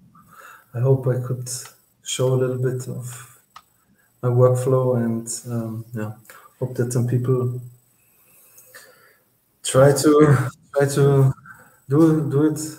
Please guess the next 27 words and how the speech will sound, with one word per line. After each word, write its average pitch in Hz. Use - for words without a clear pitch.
try 135
to -
practice 139
this 127
way. 135
Maybe 127
it's -
cool, 135
maybe 120
they 117
like 123
it. 127
I 120
will 123
go 117
on 120
in 107
that -
because 107
it's, -
mm, 113
I 120
think 143
it's -
my, 120
my, 123
uh, 117